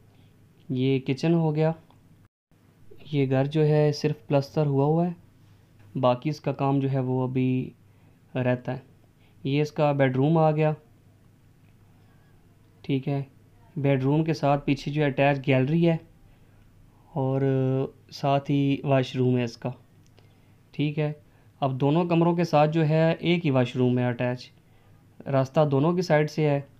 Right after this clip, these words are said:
दोनों में से रास्ता आता है वाशरूम का, गैलरी के साथ ही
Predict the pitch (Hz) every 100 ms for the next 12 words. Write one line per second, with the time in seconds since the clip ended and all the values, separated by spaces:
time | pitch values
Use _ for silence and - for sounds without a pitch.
0 | - - _ - 135 135 160 165 165 156
1 | 139 127 151 139 131 151 151 147 147 147
2 | 143 139 135 - - - 135 131 131 139
3 | 143 135 131 131 - 135